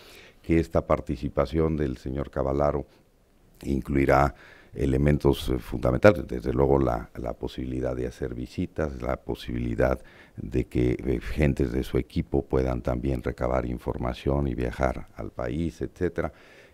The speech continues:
que, eh, eh, evidentemente ha-, habrá un esfuerzo para que, eh, tengan acceso pleno a información sobre, sobre el caso y sobre, eh,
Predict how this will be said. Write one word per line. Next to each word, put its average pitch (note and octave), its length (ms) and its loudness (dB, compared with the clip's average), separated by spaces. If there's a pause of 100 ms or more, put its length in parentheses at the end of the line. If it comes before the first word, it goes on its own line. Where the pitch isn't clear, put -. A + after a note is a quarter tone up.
(160)
que, D2+ 420 4
eh, C2+ 640 0
eh, B1+ 480 -4
evidentemente D2+ 1000 4 (680)
ha-, C2+ 340 2
habrá C#2+ 260 8
un D2+ 200 8
esfuerzo D2 640 4 (680)
para C2 400 4
que, C2 380 0
eh, B1 500 -2 (120)
tengan D2 320 6
acceso C#2 560 4
pleno C#2 640 2
a C2 160 0
información B1+ 880 2 (320)
sobre, B1 580 0
sobre A#1+ 300 -6
el A#1+ 140 -6
caso F2 500 8
y A#1+ 260 -4
sobre, A#1 480 -4 (400)
eh, - 560 -6